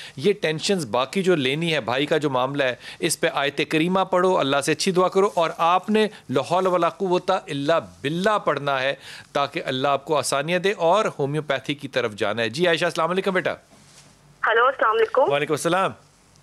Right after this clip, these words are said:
Speaker 2: जाल भाई, मैं आयशा बात कर रही हूँ।
Speaker 1: जी बेटा।
Speaker 2: अ, मुझे आपसे दो तीन सवाल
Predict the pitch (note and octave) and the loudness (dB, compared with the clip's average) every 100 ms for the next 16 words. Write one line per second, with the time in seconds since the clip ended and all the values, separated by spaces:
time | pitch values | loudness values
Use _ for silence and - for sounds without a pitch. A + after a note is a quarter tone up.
0 | _ _ _ - G#3 G3+ B3+ C#4 D#4 D4+ | _ _ _ -2 0 0 2 0 2 2
1 | A3+ - C#4 C#4 C4+ C4 G#3+ G#3+ A#3 D4+ | 2 2 2 2 2 2 4 4 2 0
2 | - _ A#2+ D#3+ D#3 C3+ D#3 _ _ _ | -12 _ -4 -2 0 0 -4 _ _ _
3 | _ _ _ _ _ - - A3 A#3 A#3 | _ _ _ _ _ -6 0 2 2 0
4 | A#3+ C4 B3+ B3+ D4+ B3 B3 D4 D4 A#3+ | 2 2 2 -2 0 0 0 0 0 2
5 | G#3+ | 2